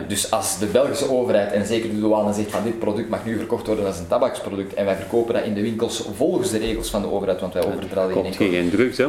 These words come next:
Speaker 1: dan verkopen wij geen drugs en sporen wij dus ook niet aan tot drugs."
Speaker 2: Mhm.
Speaker 1: Daar heeft de rechter ons volledig gelijk in gegeven. En punt twee, als er geen intentie is om drugs te verkopen en er wordt ook geen, eh, duidelijke vaststelling gedaan,
Speaker 2: Mhm.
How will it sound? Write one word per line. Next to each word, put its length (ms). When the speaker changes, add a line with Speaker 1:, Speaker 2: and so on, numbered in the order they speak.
Speaker 1:
dan 160
verkopen 380
wij 140
geen 100
drugs 220
en 100
sporen 320
wij 140
dus 220
ook 180
niet 200
aan 200
tot 140
drugs." 140
Speaker 2:
Mhm. 80
Speaker 1:
Daar 100
heeft 120
de 60
rechter 260
ons 140
volledig 340
gelijk 280
in 120
gegeven. 240
En 140
punt 260
twee, 340
als 160
er 60
geen 240
intentie 440
is 100
om 100
drugs 220
te 80
verkopen 140
en 240
er 180
wordt 440
ook 280
geen, 400
eh, 380
duidelijke 540
vaststelling 680
gedaan, 340
Speaker 2:
Mhm. 140